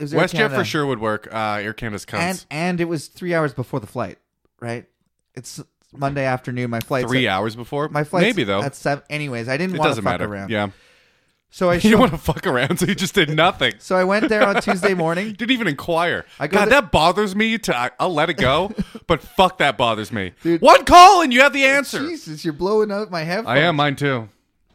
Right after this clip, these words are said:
Speaker 1: Um, dude, it's way more fun to just let shit happen to you.
Speaker 2: Yeah,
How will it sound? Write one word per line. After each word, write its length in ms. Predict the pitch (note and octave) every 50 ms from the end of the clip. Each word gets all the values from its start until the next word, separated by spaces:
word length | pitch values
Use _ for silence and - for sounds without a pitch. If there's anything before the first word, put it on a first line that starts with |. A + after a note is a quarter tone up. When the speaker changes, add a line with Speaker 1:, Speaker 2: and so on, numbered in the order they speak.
| _ _ _ -
Speaker 1:
Um, 460 | C#3+ D#3 D#3 D#3+ D#3+ D#3 D3 C#3 A#2 _ _ _ _ _ _ _ _ _ B3+ _ _ _ _ _ _ _ _ _ _ _ _ _ _ _ _ _ _ _ _ _ _ _ _ _ _ _ -
dude, 160 | - B3 A3+ F#3+
it's 120 | E3+ -
way 200 | C#3+ G3 A3+ B3+
more 200 | B3 A#3+ A3+ G#3
fun 300 | - - D#3 D3+ D#3 D#3
to 80 | C#3+ A#2
just 240 | A2+ C3+ B2+ -
let 220 | C3+ B2 B2 B2+ -
shit 180 | - - B2+
happen 400 | A2 A2 A2 A2 A#2+ - A#2+ G#2+
to 80 | F#2+ G#2
you. 200 | G2 F#2+ F#2+ F#2+ _ _ _ _ _ _ _ _ _ _ _ _ _ _ _ -
Speaker 2:
Yeah, 240 | D3+ F#3+ A#3+ B3+